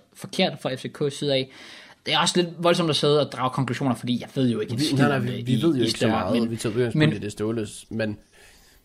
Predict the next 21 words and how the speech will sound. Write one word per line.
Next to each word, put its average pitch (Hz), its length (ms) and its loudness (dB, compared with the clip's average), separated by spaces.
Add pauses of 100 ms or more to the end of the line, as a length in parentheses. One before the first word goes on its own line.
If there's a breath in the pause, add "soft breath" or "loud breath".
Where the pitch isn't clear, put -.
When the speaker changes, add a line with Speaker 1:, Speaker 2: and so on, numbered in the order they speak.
(180)
Speaker 1:
Ja, 220 120 8
ja, 120 180 4
udefra 208 300 8
set 190 340 4
er, 160 160 0
er, 160 120 -4 (100)
er 156 80 -2
det 165 120 6
min 156 160 2
vurdering 139 340 4
af 113 60 0
det, 113 120 -2 (100)
og 120 240 0
hvis 131 220 2
jeg 147 260 6
er 120 40 0
fuldstændig 156 320 2
forkert 143 180 4
på 135 100 2
den, 123 160 0
jamen, 117 400 0